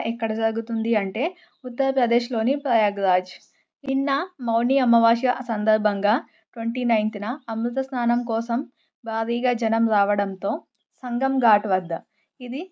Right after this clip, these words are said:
సంగం ఘాట్ వద్ద తొక్కిసలాట జరిగింది. So, దాంట్లో ముప్పై మంది మరణించగా, అరవై మంది గాయపడ్డారు. ఉత్తరప్రదేశ్ సీఎం వచ్చేసి యోగి ఆదిత్యనాథ్. ఇది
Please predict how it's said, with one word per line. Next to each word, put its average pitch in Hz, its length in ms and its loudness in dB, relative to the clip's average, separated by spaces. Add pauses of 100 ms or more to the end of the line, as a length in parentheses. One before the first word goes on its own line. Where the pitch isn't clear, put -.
సంగం 254 400 0
ఘాట్ 233 260 6
వద్ద 208 280 2
తొక్కిసలాట 240 680 -2
జరిగింది. 190 520 -2 (320)
So, - 140 -12
దాంట్లో 262 380 2
ముప్పై 240 360 0
మంది 247 280 2
మరణించగా, 220 680 0 (280)
అరవై 214 300 -4
మంది 233 320 2
గాయపడ్డారు. 208 760 0 (420)
ఉత్తరప్రదేశ్ 269 600 2
సీఎం 240 300 2
వచ్చేసి 226 520 -2 (200)
యోగి 233 360 0 (100)
ఆదిత్యనాథ్. 208 800 -4 (480)
ఇది 220 220 -8